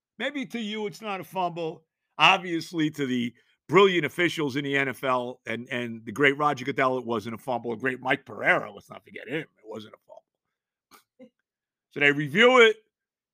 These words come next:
Obviously, they call it an incomplete pass. Okay, so that's in the second one. And like I said, the Chiefs wound up winning the game anyway. So in the grand scheme of things, it didn't matter. The f-, officials made, made sure they made up for that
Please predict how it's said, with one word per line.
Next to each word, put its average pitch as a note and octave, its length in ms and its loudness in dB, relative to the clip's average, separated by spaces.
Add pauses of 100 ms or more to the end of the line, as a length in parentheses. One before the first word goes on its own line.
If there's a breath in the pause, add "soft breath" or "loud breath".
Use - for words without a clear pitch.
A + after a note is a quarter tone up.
(140)
Obviously, D#3+ 600 2
they B2+ 200 -4
call C3+ 340 -2
it B2+ 160 -8 (260)
an A#2+ 120 -2
incomplete A#2 460 -4
pass. E2 260 -14 (160)
Okay, C#3+ 180 -6
so F3 100 -12
that's G3 280 -2
in D3+ 240 -14 (200)
the F3 120 -8
second - 400 -2
one. - 160 -20 (340)
And A#3 120 -2
like A#3 120 2
I A3+ 80 4
said, F#3+ 380 2 (260)
the D#3+ 80 -18
Chiefs G#3+ 300 -4
wound F#3+ 200 -4
up E3 100 -6
winning F3 200 -6
the D#3 60 -10
game D3+ 240 -8
anyway. C3+ 340 -6
So C3 220 -8
in C3 60 -8
the C3+ 40 -8
grand D3+ 300 -2
scheme G#3 280 -8
of F3+ 100 -8
things, D#3+ 420 -4 (260)
it C3 160 -8
didn't C3+ 240 -2
matter. B2 380 -4 (840)
The B2 180 -2
f-, - 200 -14
officials D#3 440 -6
made, D3 300 -2
made C3+ 220 -4
sure C#3+ 140 -6
they B2 120 0
made C#3+ 200 -2
up D#3+ 160 -4
for C3 100 -8
that A#2+ 260 -8